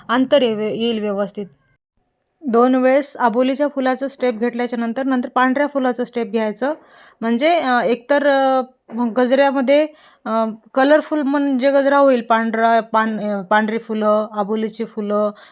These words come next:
अ, पानं, म्हणजे असे कलरफुल तर होईलच, म्हणजे एक गजरा एकदम भारी वाटेल. आणि, अ, आबोलीची फुलं कमी असतील तर, अ, अरेंज, मॅनेज पण होईल ना. म्हणजे कसं आबोलीच्या फुलाला, झाडाला थोडं फु-,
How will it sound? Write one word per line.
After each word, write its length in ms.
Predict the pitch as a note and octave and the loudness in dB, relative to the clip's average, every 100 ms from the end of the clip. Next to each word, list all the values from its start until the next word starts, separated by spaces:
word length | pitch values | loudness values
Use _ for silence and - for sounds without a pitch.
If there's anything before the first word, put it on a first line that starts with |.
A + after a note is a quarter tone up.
| _ | _
अ, 40 | G#3 G3+ | -10 -8
पानं, 460 | - G#3+ G#3+ G#3 G#3+ G#3+ _ - | -2 -2 0 -2 -4 -8 _ -10
म्हणजे 180 | A3+ B3+ | -2 0
असे 500 | B3 B3 C#4+ C#4 C4+ | 0 0 0 2 0
कलरफुल 640 | C4 B3+ C#4 D4 D4 C#4+ C4+ | -2 0 0 -2 -4 -2 0
तर 60 | |
होईलच, 400 | D4+ D4 C#4 D4+ C#4+ | 2 2 2 0 0
म्हणजे 240 | C4+ C4 | -2 -2
एक 120 | A#3+ | -4
गजरा 420 | G3 G3 A3+ C4 | -8 -2 0 2
एकदम 540 | C4 A#3 C4+ C4 A#3+ G3+ | 0 -2 -2 0 -2 -4
भारी 240 | F#3+ A#3 | -4 -2
वाटेल. 400 | C4+ B3 C4 E4 F4 - - - | 0 0 0 -2 -4 -18 -20 -6
आणि, 360 | A#3 D4 D#4+ | -2 -2 0
अ, 220 | D#4+ D4+ C#4+ C4 - | 0 0 -2 -4 -2
आबोलीची 460 | B3 B3+ D4+ D#4 D#4+ | -2 0 -2 -2 -4
फुलं 440 | D4+ D4 C#4 C4+ | -4 0 2 2
कमी 300 | C4 C4+ C#4 | 0 -2 0
असतील 400 | C#4 C4 C#4+ C#4+ | -2 -6 -10 -6
तर, 120 | E4+ | -4
अ, 320 | E4+ E4 D#4+ - | 0 0 -2 -4
अरेंज, 360 | B3+ D4+ E4 D4+ | 0 2 2 -2
मॅनेज 580 | C4 A#3+ A#3 B3 D4+ D4 | -2 -2 0 0 0 -2
पण 200 | - B3+ | -2 0
होईल 300 | A3 A3 A3+ | 0 -2 -2
ना. 80 | C4+ | -4
म्हणजे 500 | G#3+ - - A#3+ C4 | -6 -16 -8 -6 -2
कसं 300 | C4 C4 D4+ | -2 0 2
आबोलीच्या 540 | B3 A3 C4+ C4+ D4 | 2 2 0 0 -4
फुलाला, 440 | C#4 C4+ C4+ C#4 | -2 -2 0 0
झाडाला 480 | C4 G#3+ A#3+ B3+ C4 | -2 0 0 0 0
थोडं 200 | C4 C4+ | 0 -2
फु-, 180 | C#4 B3 | -2 -12